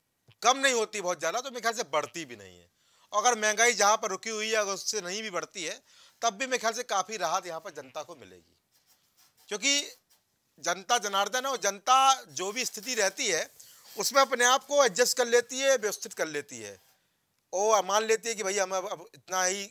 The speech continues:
किलो, रुपए किलो सरसों का तेल खरीदना है और इतना रुपए किलो हमको सब्जी खरीदनी है, पर उस पर भी उसकी जो मानसिक स्थिति है वो अपनी स्थिर करने के बाद वो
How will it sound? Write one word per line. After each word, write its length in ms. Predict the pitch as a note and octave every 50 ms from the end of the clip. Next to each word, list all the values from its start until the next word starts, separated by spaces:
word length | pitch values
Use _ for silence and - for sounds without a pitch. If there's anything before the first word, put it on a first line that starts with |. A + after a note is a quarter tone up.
| F3+ -
किलो, 360 | E3+ E3 E3+ E3 D#3 D3+ D3+
रुपए 240 | D3+ D3+ C#3+ F3+ F3
किलो 360 | - E3 E3 F3 F3 E3+ E3 - - - - - - -
सरसों 300 | - - E3 D#3 D#3+ F3+
का 60 | E3+ E3+
तेल 200 | - D#3 D#3+ E3+
खरीदना 420 | C3+ D3 D#3 E3 D#3 F3 F#3+ F3+
है 80 | G3 B3
और 180 | C4+ C4 B3+ A#3
इतना 360 | G#3+ - A3+ - F#3 G#3+ A3
रुपए 240 | G3+ G3 F3 G#3 G3
किलो 200 | - G3 G3 G#3
हमको 240 | F#3 E3+ F3+ F3 G3
सब्जी 280 | - - D3 C#3 B2+ D#3
खरीदनी 360 | D3 A2+ A2 G#2+ F#2+ G2 F#2+
है, 140 | F2+ F2 E2+ E2 _ _ _ _ _ _ _ _ _ _ _ _ _ -
पर 200 | A#3+ C4+ C#4+ D4 D4 - - _ _ _ _ _ -
उस 120 | F#3+ F3+ -
पर 160 | - B3 C4
भी 180 | C4+ C4+ C4+ C4
उसकी 320 | B3 - - - A#3 B3
जो 100 | A#3+ B3+ G3
मानसिक 380 | F3 F3 F3 F#3 - G3+ A3
स्थिति 340 | G#3+ - - A3+ G#3 G#3+ A#3+
है 100 | A#3+ B3
वो 140 | A#3+ A#3+ A3+
अपनी 260 | G#3+ - - G#3+ G#3+ F#3+
स्थिर 200 | - - - F#3+
करने 300 | - G#3 F#3 F3 F#3 F#3+
के 80 | F3 F#3
बाद 140 | G#3 A#3+ A3+
वो 160 | G#3 G#3